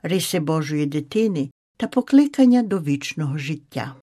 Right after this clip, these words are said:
Найбільшим скарбом людини є впевненість у тому, що Бог її любить та нею цікавиться. Однак сьогодні,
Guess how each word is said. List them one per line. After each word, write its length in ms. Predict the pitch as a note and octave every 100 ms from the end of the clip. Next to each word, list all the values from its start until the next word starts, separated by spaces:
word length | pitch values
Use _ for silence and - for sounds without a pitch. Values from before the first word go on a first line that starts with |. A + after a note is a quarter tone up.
| _ -
Найбільшим 640 | E3+ D#3+ D#3 C#3 D3 C#3
скарбом 680 | C#3 - D3 C#3 D#3 D3+ D3
людини 600 | D3+ C#3+ G#3+ G3 D#3 C#3+ _ _ _ -
є 100 | A3
впевненість 1080 | - - B3+ C4 B3 B3 A3+ A3+ - - _ _ -
у 80 | G3+
тому, 440 | - B3 C#4+ D4
що 260 | - - G#3
Бог 240 | G3 G3+ -
її 320 | G3+ F#3+ G3+
любить 600 | D3+ C#3 C3 C3+ C3 - _ _
та 140 | - G#3
нею 440 | F#3 D3+ C#3+ F#3
цікавиться. 960 | E3+ - G3+ - C3 C3+ C3 - - C#3 - _ _ -
Однак 340 | B3+ D4+ C#4
сьогодні, 760 | - C4 F3+ D#3 C3 C#3 C#3